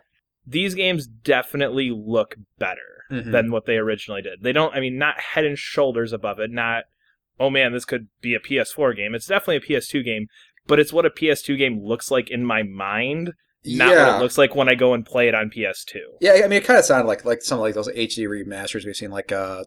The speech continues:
Speaker 2: Final Fantasy ten, and I
Speaker 1: Yeah,
Speaker 2: don't know,
Speaker 1: it's
Speaker 2: there's,
Speaker 1: not
Speaker 2: like, a
Speaker 1: quite
Speaker 2: million.
Speaker 1: that
Speaker 2: <laughs>
Speaker 1: good. Yeah, it's not quite that good, but they definitely did some stuff to it.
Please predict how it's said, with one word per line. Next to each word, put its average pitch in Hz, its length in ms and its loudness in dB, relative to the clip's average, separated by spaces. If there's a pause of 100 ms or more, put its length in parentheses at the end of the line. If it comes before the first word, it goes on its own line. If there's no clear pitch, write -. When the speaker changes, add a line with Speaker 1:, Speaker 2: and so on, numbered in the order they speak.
Speaker 2:
Final 107 240 -4
Fantasy 107 320 -6
ten, 95 600 -6
and 90 340 -16 (800)
I 151 60 0
Speaker 1:
Yeah, - 60 6
Speaker 2:
don't 117 40 -2
know, 143 60 0
Speaker 1:
it's - 100 2
Speaker 2:
there's, - 0 -
Speaker 1:
not 233 160 4
Speaker 2:
like, 226 80 2
a - 20 -2
Speaker 1:
quite 180 200 4
Speaker 2:
million. 180 180 0
Speaker 1:
that 147 80 -2
Speaker 2:
<laughs> - 0 -
Speaker 1:
good. 180 200 4 (640)
Yeah, 123 320 0
it's 170 140 0
not 240 140 0
quite 175 260 2
that 180 180 0
good, 185 180 -2 (380)
but 156 120 4
they 165 120 2
definitely 170 340 -2
did 147 180 -2
some 123 220 -8
stuff - 460 -4 (180)
to 92 140 -14
it. 85 100 -14